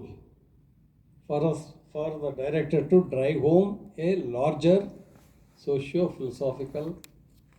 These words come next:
perspective. ಅದನ್ನು ನಾವು ಆ, ಕಾನ್ಸೆಪ್ಚುಯಲ್ ನೋಟ್ಸ್ ಅಂತ ಹೇಳ್ಬೋದು, ಅಥವಾ,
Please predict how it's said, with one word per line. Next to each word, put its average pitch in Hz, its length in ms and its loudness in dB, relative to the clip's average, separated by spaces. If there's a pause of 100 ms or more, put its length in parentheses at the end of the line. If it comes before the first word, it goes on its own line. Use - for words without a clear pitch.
(960)
perspective. - 680 -12 (1300)
ಅದನ್ನು 180 320 -2
ನಾವು 165 600 4 (540)
ಆ, 131 180 -4
ಕಾನ್ಸೆಪ್ಚುಯಲ್ 160 920 2
ನೋಟ್ಸ್ 135 300 2
ಅಂತ 117 160 -8
ಹೇಳ್ಬೋದು, 120 440 -4
ಅಥವಾ, 120 580 -8